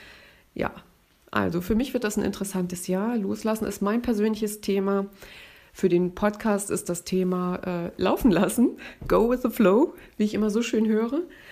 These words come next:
Ja, ich bin gespannt, wie es weitergeht. Ich freue mich total, dass meine Nichte diesen Fehler gefunden hat. Ich musste so lachen, wo ich dachte, „Ey, das gibt's doch gar nicht. Jetzt machst du hier so einen simplen Fehler. Du warst mal richtig gut in Mathe.“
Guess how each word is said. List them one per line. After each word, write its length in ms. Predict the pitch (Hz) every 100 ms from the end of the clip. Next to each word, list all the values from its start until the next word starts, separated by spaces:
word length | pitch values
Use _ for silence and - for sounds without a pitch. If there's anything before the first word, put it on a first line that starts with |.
| - - - - - _ _ _ _ _ _ _ _ _
Ja, 240 | 262 165 - - - - _ -
ich 440 | 285 294 - - -
bin 400 | - 196 214 240
gespannt, 380 | 226 220 214 226
wie 60 | 190
es 120 | 170
weitergeht. 460 | 180 302 247 254
Ich 100 | -
freue 240 | - 220 277
mich 160 | 320
total, 380 | - 262 262 285
dass 160 | 277 262
meine 180 | 240 240
Nichte 240 | 277 -
diesen 240 | 240 247
Fehler 460 | 240 - 285 381 302
gefunden 340 | 226 - 226
hat. 80 | 214
Ich 100 | 226
musste 360 | 226 247 - 233
so 360 | 208 196 269
lachen, 400 | 302 220 240 -
wo 60 | 175
ich 80 | 185
dachte, 300 | 190 185 -
„Ey, 160 | 170
das 200 | 185 185
gibt's 220 | - 196 -
doch 160 | 175
gar 160 | 175 170
nicht. 140 | 175
Jetzt 180 | 180 175
machst 240 | 190 -
du 40 | 196
hier 100 | 185
so 160 | 165
einen 100 | 247
simplen 380 | 240 214 214 202
Fehler. 320 | 202 233 214
Du 100 | 170
warst 220 | 170 190 196
mal 100 | 180
richtig 300 | 277 285 -
gut 160 | 285
in 120 | 175
Mathe.“ 380 | 170 165 226 262